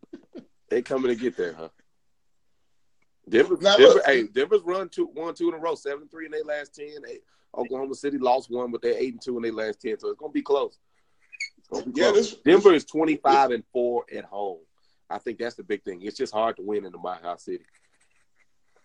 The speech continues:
Speaker 2: This race is interesting. You got, you know, even though I don't think they're contenders, but you got Portland four and Houston five.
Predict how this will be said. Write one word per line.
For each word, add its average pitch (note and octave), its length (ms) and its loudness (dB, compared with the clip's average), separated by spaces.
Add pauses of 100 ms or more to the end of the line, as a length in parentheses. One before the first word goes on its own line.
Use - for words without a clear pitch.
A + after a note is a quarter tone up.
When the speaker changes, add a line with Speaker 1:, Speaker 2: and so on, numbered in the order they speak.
(640)
Speaker 2:
This C#3+ 180 -6
race D#3 300 4
is C#3 120 -2
interesting. D3 360 -2
You A2+ 80 -6
got, B2 200 -2 (880)
you B2+ 120 -2
know, A2 360 -4
even D#3+ 260 0
though D3 80 4
I C3+ 180 4
don't C#3+ 200 4
think C3+ 160 0
they're B2+ 140 4
contenders, A#2 540 -2
but A#2+ 160 -12
you - 60 -10
got A#2+ 180 4
Portland C3+ 440 4
four B2+ 540 6 (1300)
and A2 180 -10
Houston C3+ 560 -2
five. A#2 720 0